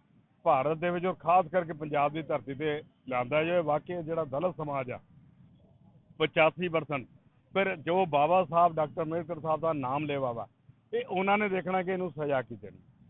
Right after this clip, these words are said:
ਇਸ ਕਰਕੇ ਮੈਂ ਸਮਝਦਾ ਜਿੱਥੇ ਤੱਕ ਕਿ ਬਾਬਾ ਸਾਹਿਬ ਡਾਕਟਰ ਅੰਬੇਡਕਰ ਸਾਹਿਬ ਦਾ ਜੇ ਨਹੁੰ ਦਾ ਮੈਲ ਉਤਾਰਦੇ ਨਾ, ਉਹਦੇ ਬਰਾਬਰ ਨਹੀਂ ਇਹ ਇਨਸਾਨ।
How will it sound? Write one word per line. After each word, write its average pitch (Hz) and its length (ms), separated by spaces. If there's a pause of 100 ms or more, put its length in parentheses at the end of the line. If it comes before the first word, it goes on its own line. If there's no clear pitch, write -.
(220)
ਇਸ 170 220
ਕਰਕੇ 180 260
ਮੈਂ 170 200
ਸਮਝਦਾ 170 400
ਜਿੱਥੇ 170 240
ਤੱਕ 160 200 (680)
ਕਿ 170 140
ਬਾਬਾ 147 340
ਸਾਹਿਬ 160 240
ਡਾਕਟਰ 151 300
ਅੰਬੇਡਕਰ 160 420
ਸਾਹਿਬ 160 280
ਦਾ 156 200 (500)
ਜੇ 185 220
ਨਹੁੰ 175 300
ਦਾ 196 140
ਮੈਲ 165 280
ਉਤਾਰਦੇ 160 400
ਨਾ, 190 100
ਉਹਦੇ 185 340
ਬਰਾਬਰ 127 360
ਨਹੀਂ 120 180
ਇਹ 110 80
ਇਨਸਾਨ। 104 280